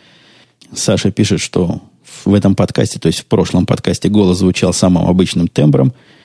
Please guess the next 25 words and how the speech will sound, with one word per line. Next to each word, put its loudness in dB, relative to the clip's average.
никакого 2
сиплого 0
или 2
хриплого 0
не 4
услышал. 0
С -4
другой 2
стороны, 2
кто-то -2
у 2
меня 2
был, 2
который 0
включил 2
подкаст -2
и 2
ужаснулся, 2
а -4
потом 2
только 0
понял, 4
в -4
чём 0
дело. -4